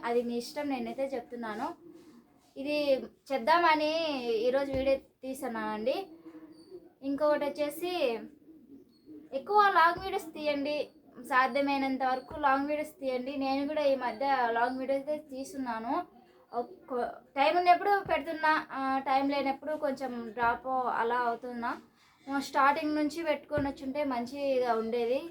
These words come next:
చాన్ వరకు. నేను అలా పెట్టలేదు. ఫస్ట్లో ఎక్-, ఎక్కువ షార్ట్స్ పెట్టేదాన్ని.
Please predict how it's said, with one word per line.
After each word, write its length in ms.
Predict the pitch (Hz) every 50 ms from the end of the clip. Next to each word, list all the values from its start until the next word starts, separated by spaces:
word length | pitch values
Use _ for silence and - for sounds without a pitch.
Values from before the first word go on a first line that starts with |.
| - - 269
చాన్ 200 | 240 233 240 240
వరకు. 420 | 233 226 226 220 - 269 302 508 - - - _ _ _ _ _ _ _ _ _ 262
నేను 280 | 254 254 262 262 254
అలా 560 | 247 247 240 240 233 233 226 226 220 214 214 214 -
పెట్టలేదు. 640 | 240 - - 269 277 277 269 262 262 277 330 427 508 - - - - - _ _ _ _ _ _ _ _ _ _ - 285
ఫస్ట్లో 400 | 262 285 277 269 - 349 359 370
ఎక్-, 520 | 349 302 262 - - _ _ _ _ -
ఎక్కువ 340 | 254 254 - - - 349 339
షార్ట్స్ 480 | 339 - 311 277 285 285 285 - 311 294
పెట్టేదాన్ని. 560 | 269 - 262 240 226 220 196 190 196 -